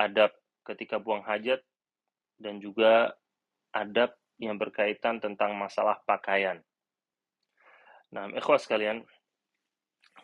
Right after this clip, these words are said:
kita kajian sekarang ini dengan judul Outfitmu, karena ini kata yang masyhur, yang populer di zaman sekarang di kalangan anak-anak muda. Dan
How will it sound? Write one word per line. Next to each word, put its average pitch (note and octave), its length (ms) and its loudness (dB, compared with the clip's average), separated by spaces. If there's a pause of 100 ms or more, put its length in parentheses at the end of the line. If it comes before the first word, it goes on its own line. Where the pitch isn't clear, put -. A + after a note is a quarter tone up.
(180)
kita B2 320 0
kajian A#2 320 2
sekarang A2 320 -4
ini A#2 400 -8 (720)
dengan G2+ 240 -12
judul G#2+ 320 0
Outfitmu, A2 640 2 (880)
karena G#2+ 240 -2
ini A2 160 -2
kata A2 540 0 (1000)
yang G2+ 160 -10
masyhur, A2 640 -2 (720)
yang G#2 160 -6
populer A#2 480 4 (640)
di A2 80 -12
zaman G#2+ 320 -6
sekarang A2+ 320 -2
di G2 80 -10
kalangan G#2 380 -6
anak-anak G#2 340 -8
muda. G#2+ 320 0 (1400)
Dan B2+ 400 -2